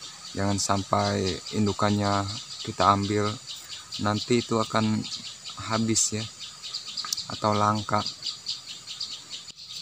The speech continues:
Oke teman-teman, ini saya lepas dari sarangnya.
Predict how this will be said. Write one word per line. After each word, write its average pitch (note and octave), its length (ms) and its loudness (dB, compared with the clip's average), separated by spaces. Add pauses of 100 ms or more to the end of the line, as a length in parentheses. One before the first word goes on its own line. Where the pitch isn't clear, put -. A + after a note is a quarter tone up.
(1200)
Oke A#2 160 0
teman-teman, B2+ 460 4
ini A#2 240 4
saya A2 400 4
lepas G#2+ 420 6
dari G#2 240 4
sarangnya. G2+ 640 4